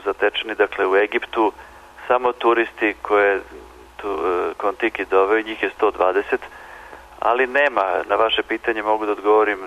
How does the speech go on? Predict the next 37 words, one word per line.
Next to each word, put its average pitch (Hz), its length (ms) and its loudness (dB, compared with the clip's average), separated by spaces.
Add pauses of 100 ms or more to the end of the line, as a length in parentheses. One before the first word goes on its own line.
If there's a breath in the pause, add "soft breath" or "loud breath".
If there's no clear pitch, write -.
(100)
da 98 240 4
u 90 160 -2
Hurgadi 110 600 0
i 113 60 0
u 101 80 -2
Sharm 104 320 0
el 92 80 -6 (100)
Sheikhu, 110 420 2 (720 loud breath)
gde 208 220 2 (120)
su, 98 320 -4
e, - 180 -10 (160)
oni, 110 340 0 (1040 loud breath)
problema 123 580 2
nema. 113 400 0 (120)
Tamo 127 300 0 (140)
se 117 180 4 (100)
uopšte 117 460 0
do 107 200 -6
sada 113 240 4
nije 113 260 -4
ni 107 100 -6
desilo 110 540 0
nešto 98 360 -2
što 95 280 -4
bi 98 200 -6
moglo 104 280 0
da 104 100 -6
ukaže 104 360 -4
na 98 120 -6 (100)
bilo 113 280 -2
kakvu 101 520 -2 (500 loud breath)
situaciju 110 480 -2
koja 110 360 2
izlazi 113 300 2
iz 92 160 -6
okvira 98 440 0
normalne, 101 640 0